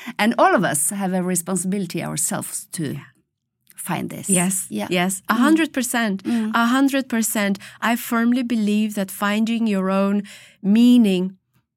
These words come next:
Speaker 2: is your own responsibility.
Speaker 1: Mm.
Speaker 2: You cannot find meaning. You create it. You decide what's the meaning that you want to have for your life. And then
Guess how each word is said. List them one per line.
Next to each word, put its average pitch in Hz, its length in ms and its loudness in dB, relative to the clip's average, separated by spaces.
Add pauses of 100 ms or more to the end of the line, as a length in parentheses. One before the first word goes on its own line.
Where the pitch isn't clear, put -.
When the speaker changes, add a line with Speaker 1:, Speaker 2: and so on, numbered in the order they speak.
(200)
Speaker 2:
is 226 200 2
your 202 180 2
own 202 180 4
responsibility. 196 880 -2
Speaker 1:
Mm. 180 340 -4 (220)
Speaker 2:
You 202 180 2
cannot 254 500 0 (100)
find 220 420 0
meaning. 190 380 0
You 208 180 2
create 208 640 0
it. 165 260 -6 (500)
You 214 380 2 (280)
decide 220 580 2
what's 214 460 -2 (360)
the 202 80 0
meaning 208 360 2
that 190 180 -2
you 208 140 2
want 196 220 0
to 196 80 -2
have 180 220 0
for 185 160 -8
your 170 160 -4
life. 170 260 -4
And 269 180 0
then 381 320 0